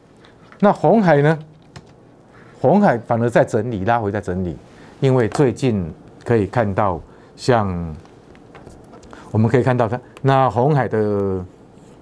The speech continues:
这一波啊，其实鸿海在上涨的时候是以电动车M I H，就是电动车的平台。那以目前到三月二十九号所看到资讯，他们现在的软硬体公司的加入总共有一千三百四十八家。其实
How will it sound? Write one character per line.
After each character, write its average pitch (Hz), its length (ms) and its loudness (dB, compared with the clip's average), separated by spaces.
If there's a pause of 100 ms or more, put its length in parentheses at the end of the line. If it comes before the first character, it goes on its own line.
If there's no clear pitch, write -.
这 175 220 6
一 175 40 6
波 165 240 2
啊， 139 140 2
其 151 160 0
实 143 220 0
鸿 127 160 0
海 120 120 -4
在 131 140 0
上 123 220 -2
涨 90 180 -8
的 95 60 -8
时 120 100 -6
候 113 80 0
是 117 220 -8
以 87 240 -8 (260)
电 147 160 4
动 117 160 0
车 113 200 -2 (240)
M 123 180 0
I 131 100 0
H， 107 220 -4
就 135 120 2
是 139 160 4 (240)
电 156 140 4
动 151 160 2
车 127 240 4
的 107 80 0
平 107 340 -4
台。 82 320 -4 (300)
那 185 140 4
以 127 120 2
目 196 160 4
前 135 320 2
到 147 200 4
三 156 180 0
月 160 80 2
二 143 40 4
十 120 100 -6
九 104 160 -4
号 131 120 0
所 101 320 -4 (380)
看 143 160 2
到 131 160 2
资 131 160 -2
讯， 117 180 0
他 139 120 0
们 120 80 -2
现 131 120 -2
在 123 140 -2
的 101 180 -4 (280)
软 127 180 4
硬 214 100 4
体 135 120 0
公 151 180 2
司 151 80 0
的 135 80 2
加 - 160 0
入 139 140 -4
总 - 100 -10
共 123 100 -2
有 117 60 -4
一 - 60 -8
千 135 160 0
三 120 200 -2
百 85 140 -8
四 110 160 -8
十 98 80 -6
八 101 180 -2
家。 95 320 -4 (440)
其 165 180 4
实 147 240 4